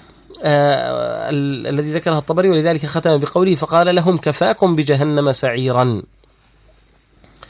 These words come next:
آه، وعلى هذا فنقول: إذا لم يعاقب البخلاء والحسد ومانعو حقوق الإنسان،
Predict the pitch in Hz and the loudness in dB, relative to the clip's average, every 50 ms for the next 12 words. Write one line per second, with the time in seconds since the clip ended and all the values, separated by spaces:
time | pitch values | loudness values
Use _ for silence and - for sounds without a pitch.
0 | - - - - - - - - - - - - 156 160 160 160 156 156 165 180 | -20 -20 -20 -20 -20 -20 -20 -20 -20 -8 -2 0 2 4 4 4 2 2 2 2
1 | 170 170 202 226 214 196 202 190 165 139 151 175 185 - 185 180 170 160 175 180 | 2 4 4 4 4 4 2 2 2 2 2 0 0 0 -2 -2 -2 -2 -2 -4
2 | 180 - - 202 202 190 156 135 143 156 143 170 170 185 196 185 170 143 143 160 | -4 -2 -2 0 0 0 0 0 -2 -2 -2 0 0 0 0 0 0 0 0 -2
3 | - - 147 143 139 131 127 123 - 135 127 135 143 139 127 127 127 - - 139 | -2 -2 -2 -2 -2 -4 -6 -4 -2 -2 0 2 2 2 2 0 -2 -4 -4 -4
4 | - 135 131 131 127 123 120 131 139 135 131 117 110 135 127 - - - - 151 | -2 -2 0 0 2 2 2 2 0 0 0 -2 -2 -4 -6 -6 -6 -4 -4 -4
5 | 139 - 127 123 98 135 120 - - - 127 131 139 131 120 107 104 | -4 -4 -6 -6 -4 -4 -2 -2 -2 0 2 2 2 2 0 -2 -6